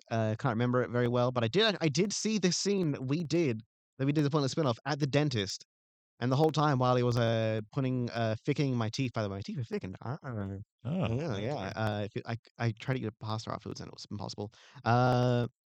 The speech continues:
Speaker 1: but I, I saw the scene and the whole time I was like, "Hey, hey, hey, the guy fucked the horse. The horse fucked him, probably." And then they become murderers, and then, uh, the horse
Speaker 2: Oh, you had
Speaker 1: fucks
Speaker 2: the
Speaker 1: them.
Speaker 2: Lord of the Rings while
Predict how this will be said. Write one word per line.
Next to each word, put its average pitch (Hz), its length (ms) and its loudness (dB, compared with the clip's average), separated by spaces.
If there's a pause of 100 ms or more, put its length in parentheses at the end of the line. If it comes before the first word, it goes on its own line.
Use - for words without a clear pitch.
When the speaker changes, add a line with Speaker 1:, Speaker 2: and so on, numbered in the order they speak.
(720)
Speaker 1:
but 123 80 2
I, 135 180 2
I 139 60 2
saw 170 180 0
the 160 80 -2
scene 180 200 0
and 120 80 2
the 117 40 4
whole 151 120 2
time 160 80 4
I - 20 4
was 127 100 2
like, 120 80 0 (200)
"Hey, 156 500 2
hey, 156 880 2 (140)
hey, 147 1080 6
the 120 80 2
guy 143 220 4 (100)
fucked 151 180 -2
the 123 100 0
horse. 123 360 2 (720)
The 120 100 4
horse 127 220 4
fucked 127 260 -2
him, 120 160 0
probably." 107 280 -2 (1000)
And 120 100 -2
then 117 60 2
they 110 60 2
become 107 360 -2
murderers, 101 360 -2
and 101 80 -6
then, 95 100 -4
uh, 92 100 -4
the 95 80 -8
horse 98 300 -8 (460)
Speaker 2:
Oh, 113 40 8
you 110 120 8
had 123 80 8
Speaker 1:
fucks 117 60 6
Speaker 2:
the 113 40 4
Speaker 1:
them. 107 80 6
Speaker 2:
Lord 113 120 8
of 95 60 0
the 95 80 -2
Rings 107 360 2
while 92 360 -4